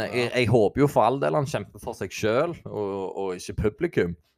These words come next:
Speaker 1: Ja, det viktigste i U F C er i grunnen å vinne. Så
Speaker 2: Det
Speaker 1: lenge du vinner, så er mye gjort.
Speaker 2: Det er liksom det. Har du, altså, det er greit med highlights og sånt, altså, de, de kommer så lenge du vinner kamper.
Speaker 1: Ja.
Speaker 2: Eh, og et highlight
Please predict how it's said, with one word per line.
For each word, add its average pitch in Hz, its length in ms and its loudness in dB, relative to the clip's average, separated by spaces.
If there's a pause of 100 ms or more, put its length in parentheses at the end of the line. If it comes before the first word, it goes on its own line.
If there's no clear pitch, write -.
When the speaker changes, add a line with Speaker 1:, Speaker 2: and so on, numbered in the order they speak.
(160)
Speaker 1:
Ja, 120 100 -14
det 117 140 -12
viktigste 135 600 -4
i 110 80 0
U 107 60 -2
F - 100 -16
C 110 80 -6
er 113 320 0
i - 20 -8
grunnen 110 220 -4
å 95 80 -6
vinne. 90 320 -8 (340)
Så 92 60 -20
Speaker 2:
Det 113 160 2
Speaker 1:
lenge 120 240 -2
du 117 80 -8
vinner, 117 400 -2
så 101 220 -4 (100)
er 92 160 -6
mye 90 480 -8
gjort. - 380 -8 (360)
Speaker 2:
Det 127 140 6
er 165 80 6
liksom 127 320 0
det. 95 140 0
Har 170 260 2
du, 175 80 0 (320)
altså, - 180 -6
det 127 140 -2
er 123 80 -4
greit 131 240 0
med 160 240 0
highlights 113 720 -2
og 87 80 -10
sånt, 135 260 0
altså, 110 240 -2
de, 113 460 -2
de 104 180 -4
kommer 123 480 2
så 101 140 -4
lenge 92 180 -4
du 95 140 -2
vinner 95 260 -4
kamper. 87 460 0 (400)
Speaker 1:
Ja. 101 80 -2 (140)
Speaker 2:
Eh, - 100 -4
og 92 380 0 (520)
et 87 160 -8
highlight 113 400 -2